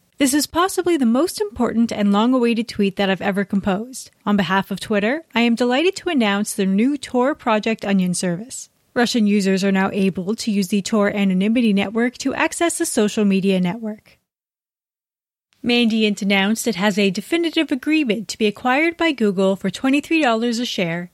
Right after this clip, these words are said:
in an all-cash transaction valued at approximately five point four billion dollars. Upon acquisition close, Mandiant will join Google Cloud.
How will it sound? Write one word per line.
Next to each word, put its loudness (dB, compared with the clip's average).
in 0
an 2
all-cash 0
transaction 0
valued 0
at -4
approximately -4
five 0
point -2
four 2
billion 2
dollars. -6
Upon 2
acquisition 0
close, 0
Mandiant 0
will 2
join 2
Google 0
Cloud. -6